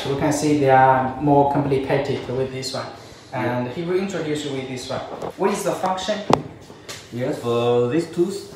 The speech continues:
Speaker 2: it's used for, for this, just like the flat cable,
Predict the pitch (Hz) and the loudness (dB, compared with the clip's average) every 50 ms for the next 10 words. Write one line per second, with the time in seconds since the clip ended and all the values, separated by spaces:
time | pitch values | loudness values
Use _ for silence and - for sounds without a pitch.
0 | - 120 117 - - 110 120 123 - - - 117 120 117 120 120 120 120 120 - | -10 -10 -10 -10 -6 -6 -6 -6 -6 -10 -8 -2 -2 0 2 2 2 0 -2 -6
1 | - - - - - - - - 113 110 - - 120 117 117 113 117 120 117 - | -12 -16 -16 -18 -20 -20 -14 -10 -10 -10 -6 -4 -2 0 0 0 0 -2 -4 -6
2 | - - - - - - - - - - 120 120 - 120 110 110 104 101 101 98 | -10 -16 -18 -20 -20 -20 -20 -18 -4 -2 -2 -2 0 0 0 0 0 -2 -4 -6
3 | 104 101 98 - 98 101 107 113 - - 117 110 110 - - - | -6 -6 -6 -4 -4 -4 -4 -6 -6 -6 -6 -6 -4 -4 -6 -4